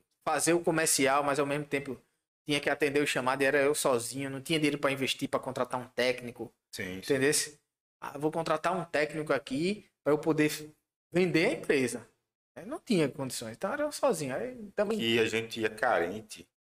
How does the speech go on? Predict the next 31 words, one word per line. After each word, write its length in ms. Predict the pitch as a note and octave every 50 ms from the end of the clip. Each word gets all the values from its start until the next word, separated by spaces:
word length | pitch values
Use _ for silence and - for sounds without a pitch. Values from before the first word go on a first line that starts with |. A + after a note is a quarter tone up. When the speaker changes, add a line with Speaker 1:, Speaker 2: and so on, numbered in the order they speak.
| _
Speaker 2:
todos 200 | - G#2 A2 G2+ F#2
nós 120 | F2+ F2
somos 220 | - F#2+ F2+ -
carentes, 480 | - G2 F2 D#2+ F2 G2 G#2+ - - -
é 100 | G2+ G2
de 680 | G2 G2 - F#2+ G2 G2+ G#2+ A2+ A#2 A#2 - B3 B3 B3 - _ _ _ _ _ _ _ _ _ _
saber 480 | - - - - A#2 A#2 A2 - - -
como 180 | - D3 C#3+
se 140 | C3 - D#3
empreende. 420 | D3+ D3+ F3 E3+ C#3+ G#2 F2+ E2+ - _ _ _ _ _ _ _ _ _ _ -
E 60 | A2+
ninguém 360 | A2+ A2 G#2+ G2 G#2+ D3 A#3
Speaker 1:
Exatamente. 420 | - A#2 B2+ - - G#3 G#3 F3 C3
Speaker 2:
ensina. 200 | A2 G#2+ - - _ _ _ _ _ -
Speaker 1:
Exatamente, 500 | C3 B2 - A#2+ A2+ - F3 F3+ E3+ A2+
ninguém 180 | A2 A#2 A#2 C3
ensina. 400 | D#3 - - - G#2+ G#2 G#2 - _
Speaker 2:
Começa 600 | - - C#3 C3+ C3 B2+ C3 C#3+ F3 F3+ - G3
quem 960 | F#3+ - - - F3+ F#3 F#3+ G3 G3+ G3+ G3+ G3+ G3+ G3 G3 G3 F#3 F#3+ - - _ _ _ _ _ _ _ _ _ _ _ _ _ _ _ _ _ _
tem 180 | - D3+ D#3 D3+ D3 C#3
as 100 | B2+ B2
coisas 240 | - - C3+ C3 C3+
no 60 | C3
lugar 200 | C3 B2 A#2 A2+
na 60 | A2
cabeça. 400 | - A#2 G2+ F#2 E2+ D#2+ - - - - - - _ _ _ _ _ _
Speaker 1:
Tá. 160 | - D#3+ B2 G#2+
Speaker 2:
Porque 460 | - _ - C3 C3+ C#3 C3+ C3+ - - _ _
ninguém 500 | - C3 C3 C#3+ D#3+ E3 D#3+ E3+ G#3+ G4
ensina, 360 | - - - F4 G#3+ F3+ F3+
cara. 260 | - - - - -